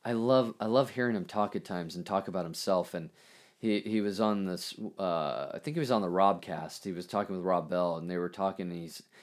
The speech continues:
and he said, "Oh man, I'm much too serious. You know, uh, you, like, I, I need to be around you guys." Kind of,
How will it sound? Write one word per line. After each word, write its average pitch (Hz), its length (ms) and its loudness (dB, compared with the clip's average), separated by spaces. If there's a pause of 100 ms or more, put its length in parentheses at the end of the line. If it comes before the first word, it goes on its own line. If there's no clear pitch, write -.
(100)
and 120 120 -4
he 120 100 2
said, 113 460 2
"Oh 123 240 6
man, 107 400 0
I'm 127 180 -6
much 147 320 0
too 117 160 -2
serious. 95 680 -2 (480)
You 117 160 2
know, 117 220 10
uh, 117 200 8
you, 107 600 -6
like, 104 340 2 (460)
I, 107 200 0
I 113 60 -2
need 139 220 0
to 143 80 0
be 131 120 8
around 113 280 8
you 110 120 6
guys." 90 300 2
Kind 90 220 -4
of, 85 80 -10